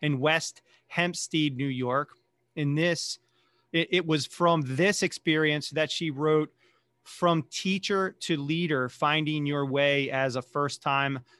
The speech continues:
Leader Without Losing Your Mind. She's the author of many books. I can't go through the entire list, but we'll pick a few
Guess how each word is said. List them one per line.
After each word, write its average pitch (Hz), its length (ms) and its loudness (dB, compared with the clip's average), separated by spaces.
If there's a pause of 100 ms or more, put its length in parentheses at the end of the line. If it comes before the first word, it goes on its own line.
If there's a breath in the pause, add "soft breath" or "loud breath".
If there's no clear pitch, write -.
(120)
Leader 147 320 2
Without 135 420 0
Losing 135 340 -2
Your 123 140 -4
Mind. 117 540 -2
She's 147 320 -4
the 165 200 -4
author 165 440 2
of 147 100 -2
many 170 380 -2
books. 143 340 -6
I 143 80 -2
can't 165 380 -2
go 165 120 0
through 151 260 -2
the 147 120 -4
entire 151 480 2
list, 139 300 -2
but 139 100 -2
we'll 139 160 -2
pick 156 260 -4
a 143 80 -2
few 156 460 -2